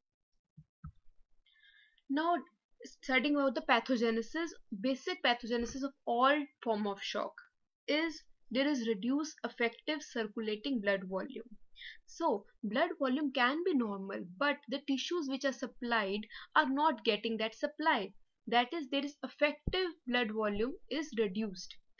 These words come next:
There can be reduced supply of oxygen to the tissue with resultant anoxia. There can be inflammatory mediators will be released due, because of the cellular injury. Now going to the septic shock.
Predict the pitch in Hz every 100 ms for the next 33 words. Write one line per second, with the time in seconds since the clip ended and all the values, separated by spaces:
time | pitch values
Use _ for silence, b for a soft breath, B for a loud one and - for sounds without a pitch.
0 | _ 202 240 254 269 262 233 220 185 233
1 | 294 - - - 214 214 208 - 214 -
2 | 226 262 262 220 226 233 214 311 247 220
3 | 208 196 196 190 196 - 196 185 - -
4 | 254 330 453 _ - B B 220 226 233
5 | 226 220 247 277 277 330 320 311 302 294
6 | 254 208 214 220 233 226 226 226 208 196
7 | 214 240 277 302 - - b b 208 226
8 | - - 226 226 233 226 233 196 220 214
9 | 202 196 196 208 196 190 226 311 415 _
10 | - - _ - - - - - - -
11 | - - 285 311 285 269 277 285 - -
12 | - 214 - -